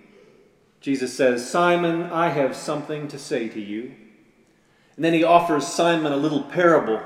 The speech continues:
He says, "There, there once was a certain creditor who had two debtors. One owed him five hundred denarii, the other owed fifty. When both of them were unable to pay,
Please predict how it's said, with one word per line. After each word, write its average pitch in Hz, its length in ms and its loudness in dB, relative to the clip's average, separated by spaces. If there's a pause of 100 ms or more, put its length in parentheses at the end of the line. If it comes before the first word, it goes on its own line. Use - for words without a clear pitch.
(680)
He 208 160 0
says, 233 260 8
"There, 190 180 8
there - 280 4
once 262 180 6
was 220 140 4
a 175 80 4
certain 214 340 2
creditor 170 480 2
who 165 140 2
had 180 320 0
two 220 180 -4
debtors. 147 460 4 (240)
One 220 200 4
owed 214 240 6
him 180 200 2
five 185 380 2
hundred 214 320 0
denarii, 160 600 0
the 165 140 0
other 165 360 2
owed 143 380 2 (240)
fifty. - 540 -4 (1500)
When 160 160 -4
both 233 280 4
of 160 140 -2
them 156 240 -2
were 156 180 -2
unable 165 460 -2
to 139 160 -10
pay, 135 840 -2